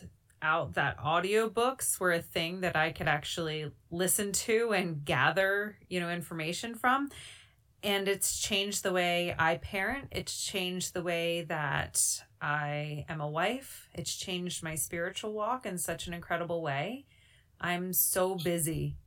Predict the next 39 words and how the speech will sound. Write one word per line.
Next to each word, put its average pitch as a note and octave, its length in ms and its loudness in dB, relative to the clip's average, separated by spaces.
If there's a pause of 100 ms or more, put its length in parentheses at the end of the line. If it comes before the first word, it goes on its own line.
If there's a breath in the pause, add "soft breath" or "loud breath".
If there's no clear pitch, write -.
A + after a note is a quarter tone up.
(140)
I - 60 -6
mean, D3+ 300 -6
you F3+ 260 -2
all F3+ 240 2
know D#3 320 0
we E3 200 -4
have D#3+ 240 -4
about E3 480 -2 (500)
twenty-five F3+ 680 2
kids F3+ 380 -2
between F#3+ 420 -4
us. F#2+ 320 -2
So D3+ 400 -2 (540 loud breath)
just - 220 -8
kidding. - 360 -8 (360 loud breath)
But F#3 260 6
we A3+ 120 8
have A#3 100 8
a A3+ 60 2
bunch A3+ 320 4
of C4+ 100 0
kids G#3+ 360 2 (120)
and F#3 240 6
we, F3 600 -2
we G3 380 -2
all F3+ 680 0 (200)
have E3 540 0
ministry B3 880 -2
responsibilities A3 960 -2
and F3+ 120 -2
everything F#3+ 420 0
else F#3 220 2
that - 180 0
we're E3+ 120 -2
doing. E3+ 520 -2
So F3+ 160 -2
it's - 180 -4
really A3 220 0
hard G3 320 0